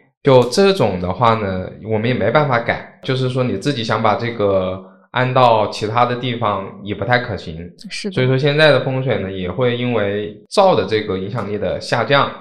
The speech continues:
Speaker 1: 就像刚才倩玲讲的，像飞星啊、家居风水啊，这一系列的应用，然后就慢慢发展起来。在以往的风水学里面呢，它其实就是研究这个建房子的时候，就关于这个灶的就非常重要，
Speaker 2: 嗯。
Speaker 1: 它上面的一些理论就很多了。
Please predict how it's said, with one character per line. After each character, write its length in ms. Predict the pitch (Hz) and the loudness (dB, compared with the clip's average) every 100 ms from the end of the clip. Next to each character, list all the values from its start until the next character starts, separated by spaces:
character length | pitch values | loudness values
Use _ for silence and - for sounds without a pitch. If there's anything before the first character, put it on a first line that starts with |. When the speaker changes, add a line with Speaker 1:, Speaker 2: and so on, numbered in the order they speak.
| - | -14
Speaker 1:
就 140 | - 104 | -8 -6
像 180 | 113 104 | -4 -4
刚 140 | 107 | -6
才 80 | 98 | -6
倩 180 | 113 104 | -8 -8
玲 160 | 104 | -8
讲 180 | 104 78 | -8 -10
的， 140 | - | -12
像 260 | - 110 107 | -8 -8 -6
飞 180 | 117 113 | -4 -4
星 340 | 113 117 113 110 | -4 -6 -4 -4
啊、 280 | 107 104 - | -4 -6 -2
家 220 | 117 117 | 0 2
居 240 | 117 113 | 0 -6
风 260 | 117 120 - | -6 -6 -4
水 100 | 95 | -6
啊， 120 | - - | -6 -4
这 100 | 175 | -2
一 220 | 147 101 | -2 -4
系 180 | - 120 | -6 -2
列 140 | 110 | 0
的 100 | 98 | 0
应 200 | 98 113 | -4 -2
用， 200 | 110 - - _ | -2 -4 -10 _
然 120 | 95 95 | -6 -4
后 60 | |
就 80 | 110 | -4
慢 140 | 107 | -4
慢 180 | 104 101 | -4 -4
发 160 | 107 107 | -2 -2
展 160 | 104 | -2
起 140 | - 95 | -6 -8
来。 180 | - - _ | -10 -14 _
在 380 | - 131 123 110 | 0 4 4 4
以 160 | 101 107 | 0 0
往 240 | 143 98 | 0 0
的 80 | 85 | -4
风 220 | 113 113 | -4 -4
水 100 | 95 | -4
学 140 | 85 90 | -6 -8
里 120 | 95 | -8
面 140 | 87 | -10
呢， 80 | 87 | -8
它 80 | 113 | -8
其 160 | - 92 | -8 -8
实 120 | 92 | -8
就 160 | 117 | -6
是 100 | 110 | -4
研 180 | 95 87 | -6 -8
究 140 | 95 98 | -6 -6
这 80 | |
个 100 | 98 95 - - | -6 -8 -12 -4
建 240 | 131 120 | -2 -2
房 220 | 95 87 | -6 -8
子 100 | 98 | -8
的 100 | 92 | -6
时 140 | - 82 | -8 -10
候， 220 | 80 - - _ _ _ | -12 -14 -20 _ _ _
就 80 | 95 | -8
关 220 | 101 92 | -6 -4
于 20 | |
这 120 | 90 98 | -6 -8
个 80 | |
灶 320 | 95 135 131 101 | -2 0 0 0
的 200 | 87 - - - - | -4 -10 -16 -20 -10
就 80 | 110 - | -8 -4
非 160 | 110 104 | -2 -2
常 160 | 98 | -4
重 200 | 87 95 | -8 -8
要， 100 | 90 90 - _ _ | -8 -12 -18 _ _
Speaker 2:
嗯。 100 | 190 | -6
Speaker 1:
它 160 | 104 110 | -2 0
上 140 | 117 | 0
面 140 | 117 101 | 0 -2
的 80 | 98 | -2
一 20 | |
些 100 | 107 | -4
理 160 | 87 | -4
论 140 | 85 98 | -6 -4
就 80 | 101 | -4
很 180 | 101 - | -6 -8
多 180 | 85 | -8
了。 100 | 82 | -8